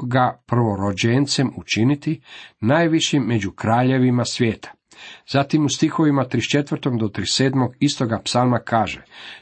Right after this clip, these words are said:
„Neću povrijediti saveza svojega i neću poreći obećanja svoga. Jednom se zakleh svetošću svojom,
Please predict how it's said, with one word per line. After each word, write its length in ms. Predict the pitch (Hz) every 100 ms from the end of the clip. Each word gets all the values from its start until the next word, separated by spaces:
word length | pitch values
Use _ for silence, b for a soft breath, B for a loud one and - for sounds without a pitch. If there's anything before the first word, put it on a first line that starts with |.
| B
„Neću 640 | 85 101 135 170 165 190
povrijediti 760 | 165 120 104 104 127 131 123 90
saveza 680 | - 104 113 120 139 131 156
svojega 560 | - 165 165 165 160 147 B B B
i 140 | 110 110
neću 480 | 123 147 147 135
poreći 480 | - 135 131 131 127 -
obećanja 680 | 101 92 - - 127 143
svoga. 460 | 120 - 85 67 - - _ B B B B
Jednom 340 | 110 160 180
se 180 | 156 -
zakleh 480 | 92 127 160 - 147
svetošću 640 | - - 131 143 123 - 98 -
svojom, 400 | 117 131 156